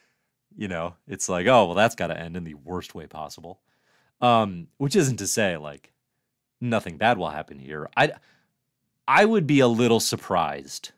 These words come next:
by, like, anyone dying outside of Uncle Ben and Jonah. Hopefully together in that bathhouse, as they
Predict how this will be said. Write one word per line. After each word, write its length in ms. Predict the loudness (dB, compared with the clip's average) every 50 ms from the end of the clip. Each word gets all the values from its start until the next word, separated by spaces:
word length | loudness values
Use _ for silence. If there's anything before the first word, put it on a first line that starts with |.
| _ _ _ _ _ _ -4
by, 580 | -2 0 0 0 -2 -4 -8 -10 -12 -12 -14 _ _ _ _ _ _ _ _ _ _ _ _ _ _ _ _ _ _ _ _ _ _ -14
like, 520 | -12 -8 -6 -6 -6 -8 -10 -16 -20 -20 _ _ _ _ _ _ _ _ _ _ _ _ _ -2
anyone 640 | 0 2 2 2 2 0 0 -2 -4 -8 -18 -20 _ -6
dying 440 | -4 -2 -2 -2 -4 -8 -10 -10 -8
outside 460 | -6 -6 -6 -6 -6 -6 -4 -4 -4
of 140 | -6 -10 -14
Uncle 260 | -14 -14 -14 -14 -16 -14
Ben 240 | -12 -12 -14 -14
and 160 | -16 -20 -20 -20
Jonah. 380 | -16 -16 -16 -16 -18 -20 _ _ _ _ _ _ _ _ _ _ _ _ _ _ _ _ _ _ _ _
Hopefully 400 | -4 -4 -4 -4 -6 -10 -10 -10
together 440 | -10 -10 -8 -8 -8 -8 -8 -8 -12
in 80 | -12 -12
that 160 | -14 -14 -14
bathhouse, 480 | -14 -16 -16 -14 -16 -16 -16 -16 -18 -16
as 220 | -14 -14 -14 -16
they 100 | -18